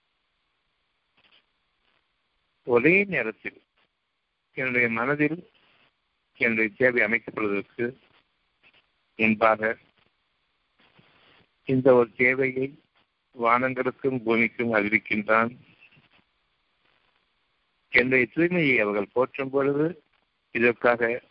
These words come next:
நீங்கள் அவர்களுக்கு இந்த வகையில் இயங்க வேண்டும்.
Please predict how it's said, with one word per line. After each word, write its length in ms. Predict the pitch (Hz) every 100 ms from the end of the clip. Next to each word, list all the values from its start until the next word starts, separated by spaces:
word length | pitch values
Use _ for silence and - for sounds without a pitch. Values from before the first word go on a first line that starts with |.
| _
நீங்கள் 380 | 113 110 101 104 101 -
அவர்களுக்கு 720 | 104 104 98 98 - 147 180 _ _ _ _ _ _
இந்த 440 | 120 101 98 95 - - - _ _ _ _ _ _ _ _ 127
வகையில் 380 | 117 113 113
இயங்க 240 | 104 98 98
வேண்டும். 420 | 95 92 104 98